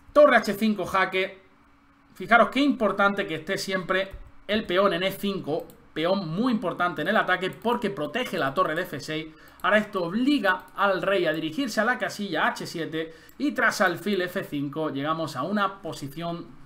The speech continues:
de jaque mate. Bueno, pues como veis, una partida fantástica que, como digo, está basada en una partida real, ¿no? La que muestra Netflix y es la partida que se disputó en el año mil novecientos cincuenta y cinco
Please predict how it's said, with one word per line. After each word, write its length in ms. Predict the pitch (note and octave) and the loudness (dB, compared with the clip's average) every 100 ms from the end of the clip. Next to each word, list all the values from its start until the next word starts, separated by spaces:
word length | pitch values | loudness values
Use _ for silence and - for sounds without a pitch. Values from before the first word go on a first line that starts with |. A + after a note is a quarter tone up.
| G#2 A#2 | -18 -10
de 260 | D3+ E3+ - - - - | -8 -8 -12 -20 -20 -10
jaque 240 | E3 C3+ | -10 -10
mate. 320 | G2+ - - - - - - - - - - - - | -14 -18 -18 -20 -20 -20 -20 -20 -20 -20 -20 -20 -12
Bueno, 200 | C3+ F3 | -6 -4
pues 140 | D#3 | -6
como 200 | C3+ C#3 | -6 -2
veis, 260 | D3+ F#3 F#3 | 0 -2 -2
una 180 | F#3 E3 | -2 0
partida 460 | D3+ F3 F3+ F#3 | -2 0 2 2
fantástica 840 | E3+ G#3+ D#3+ D3 C#3 F#3 F3+ G#3+ G3+ | 2 2 2 0 -2 -2 0 2 2
que, 80 | E3 | 0
como 140 | D#3 | -2
digo, 180 | F#3+ F3 | 0 0
está 420 | - F3+ F#3+ F#3 - | 0 2 2 0 -10
basada 480 | C3 C3+ D3 E3 E3+ | -10 -8 -2 2 2
en 60 | D#3+ | 0
una 180 | C#3 | -4
partida 320 | C#3 A#2+ C3 A2+ | -4 -6 -8 -6
real, 380 | C#3 D#3 G#2+ - | 0 0 -2 -6
¿no? 160 | C3 E3 | -6 -4
La 120 | C#3 | -4
que 80 | C3 | -6
muestra 460 | C#3 C#3 E3 D3+ - - - | -8 -4 -4 -4 -8 -20 -8
Netflix 680 | F#3+ B3+ A#3 C4 C4+ - - | 0 0 2 0 0 -4 -6
y 320 | A3 B3+ B3+ | -2 -2 -2
es 160 | G3+ G#3 | -4 2
la 120 | G#3+ | 4
partida 280 | F#3+ A3+ B3 | 4 2 2
que 100 | A3+ | 2
se 120 | A3 | 0
disputó 580 | G#3+ G3+ A3+ A#3 A#3+ A3 | 0 -2 -4 0 0 0
en 120 | G#3 | 0
el 100 | A3+ | 2
año 280 | A#3 G#3+ G3+ | 2 2 0
mil 280 | G#3+ D4 D4+ | 0 0 2
novecientos 460 | B3+ A3 B3 A3 G#3+ | 2 0 -2 -2 -2
cincuenta 340 | G#3+ C4 G#3 | 0 0 -2
y 60 | G3 | -4
cinco 460 | A#3 A3 A3+ A3+ | -4 0 -2 -2